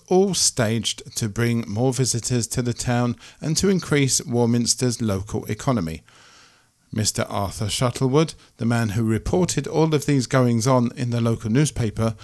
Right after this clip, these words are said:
wrote some books on the incidents in, uh, in and around Warminster. The Warminster Mystery, The Flying Sorcerers, and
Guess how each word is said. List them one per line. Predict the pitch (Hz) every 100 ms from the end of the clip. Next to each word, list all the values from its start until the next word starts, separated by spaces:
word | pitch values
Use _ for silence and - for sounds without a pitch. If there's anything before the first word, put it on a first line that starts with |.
| - - _ -
wrote | 113 131 123
some | - 165 170
books | 208 - -
on | 117
the | 101
incidents | 101 95 104 107 117 - - - _
in, | - 127 120 - - -
uh, | - -
in | 123 120
and | 117
around | 117 101 107
Warminster. | 135 151 110 78 - 95 82 _ - _ _ _ _ _ _ -
The | 107
Warminster | 110 104 117 123 -
Mystery, | 190 202 - 104 82 85 - _ -
The |
Flying | - - 151 143 131
Sorcerers, | - 156 135 - 95 90 - - _ _ -
and | 110 107